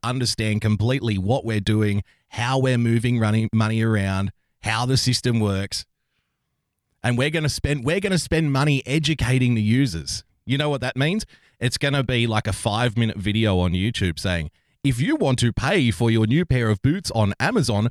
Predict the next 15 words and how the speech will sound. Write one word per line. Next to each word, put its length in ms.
why 260
don't 260
you 100
click 340
this 220
button 400
that 120
says 320
Libra? 420
Here, 340
here, 260
see 240
how 160
this 200
works? 420